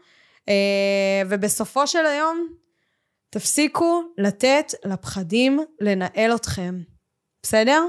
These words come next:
הפחד קיים. הפחד לא עוזב אותי עד היום. אני כבר נמצאת, ברוך השם, עם שלושה עובדות. עכשיו, בדיוק אתמול, העסקתי עוד שתי פרילנסרים לעסק שלי,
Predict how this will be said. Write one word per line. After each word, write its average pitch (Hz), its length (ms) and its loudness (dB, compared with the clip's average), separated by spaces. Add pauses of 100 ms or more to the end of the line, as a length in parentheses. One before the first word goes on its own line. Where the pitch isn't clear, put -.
(180)
הפחד 262 540 0 (120)
קיים. 202 640 0 (220)
הפחד 294 380 0
לא 330 140 2
עוזב 330 240 -2
אותי 339 220 0
עד 285 140 4
היום. 277 420 0 (760)
אני 254 180 4
כבר 254 180 -2
נמצאת, 254 340 0
ברוך 311 280 0
השם, 320 160 -2
עם 330 120 -2
שלושה 285 300 -2
עובדות. 240 560 0
עכשיו, 359 600 0
בדיוק 370 280 0
אתמול, 330 640 0 (440)
העסקתי 320 520 0
עוד 370 240 2
שתי 392 300 0
פרילנסרים 294 680 0
לעסק 226 380 -2
שלי, 339 220 -2